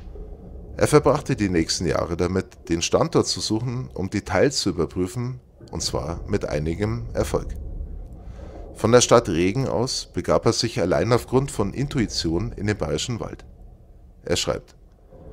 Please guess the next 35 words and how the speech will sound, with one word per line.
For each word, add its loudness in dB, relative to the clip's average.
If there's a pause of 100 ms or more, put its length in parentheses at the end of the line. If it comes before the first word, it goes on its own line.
(160)
"Schließlich 2
kam 6
ich 2
auf 2
den 0
Gipfel 2
eines 0
Berges -4
ins -4
Freie. -8 (1000)
Ich -2
stand 8
vor 2
den 2
Ruinen 0
der -2
einst 0
stolzen 4
Burg, 2 (200)
die 4
auf -2
hohen, 4
stark 4
zerklüfteten -2
Quarzgesteinen -2
errichtet -2
worden -8
war, -10 (720)
und -4
sie 0
stand 0
trotzig 2
über 0
der 4
Umgebung. -6